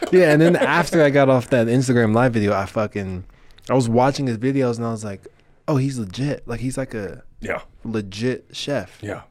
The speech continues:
Speaker 2: he's
Speaker 1: And,
Speaker 2: a
Speaker 1: like,
Speaker 2: human.
Speaker 1: he's, he has a Hot Ones thing, and I was
Speaker 2: Mm-hmm.
Speaker 1: like, "Bro, you're not, like, you have to be a legit person to get, like, a Hot Ones
Speaker 2: Oh,
Speaker 1: interview."
Speaker 2: dude, and I, I mean,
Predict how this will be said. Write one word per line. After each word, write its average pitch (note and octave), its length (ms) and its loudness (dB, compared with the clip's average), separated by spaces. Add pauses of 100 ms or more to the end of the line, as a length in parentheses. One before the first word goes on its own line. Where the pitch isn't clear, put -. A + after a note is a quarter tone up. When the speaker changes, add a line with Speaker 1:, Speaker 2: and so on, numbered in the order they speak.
Speaker 2:
he's G#2 100 -4
Speaker 1:
And, A2+ 60 -4
Speaker 2:
a A2+ 40 -4
Speaker 1:
like, G#2+ 60 -2
Speaker 2:
human. F2+ 280 -4 (520)
Speaker 1:
he's, C#3 220 -2
he C3 200 0
has D3 160 2
a A#2+ 60 0
Hot B2 260 -2
Ones C3+ 300 -4
thing, C#3 500 -6 (300)
and A#2 140 -4
I A#2+ 100 -2
was A#2 80 -4
Speaker 2:
Mm-hmm. B2 80 -4
Speaker 1:
like, A2 280 -6 (120)
"Bro, D#3 320 -2
you're D#3+ 220 -2
not, D#3+ 340 -4 (720)
like, G2+ 360 -8
you C#3 160 -4
have D3+ 160 -4
to C3 60 -6
be B2+ 140 -2
a B2 60 -2
legit A2+ 440 -6
person A2 280 -6
to G2+ 60 -10
get, F#2+ 260 -12 (800)
like, G2+ 100 -10
a F#2+ 80 -2
Hot F#2+ 260 -4
Ones F2 240 -12
Speaker 2:
Oh, D#3+ 180 -2
Speaker 1:
interview." B2+ 320 2
Speaker 2:
dude, E2 40 -6
and A#2 180 -2
I, C3+ 240 -2 (160)
I A#2 80 -2
mean, B2 240 -2